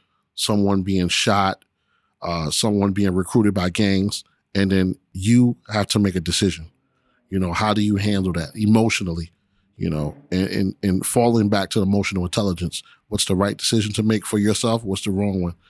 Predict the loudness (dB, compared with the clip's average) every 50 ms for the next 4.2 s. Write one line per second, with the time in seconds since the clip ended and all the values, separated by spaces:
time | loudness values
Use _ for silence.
0 | _ _ _ _ _ -2 0 2 2 2 2 0 0 0 2 2 4 4 4 4
1 | 2 2 2 2 2 2 2 0 -2 -2 0 2 2 2 2 2 0 0 0 0
2 | -2 -2 -4 -2 -2 0 0 0 0 -2 -4 -4 -4 -2 0 0 0 0 0 -2
3 | -6 -10 _ _ _ _ _ _ -6 -2 0 2 2 2 2 2 0 0 0 0
4 | -2 -2 -4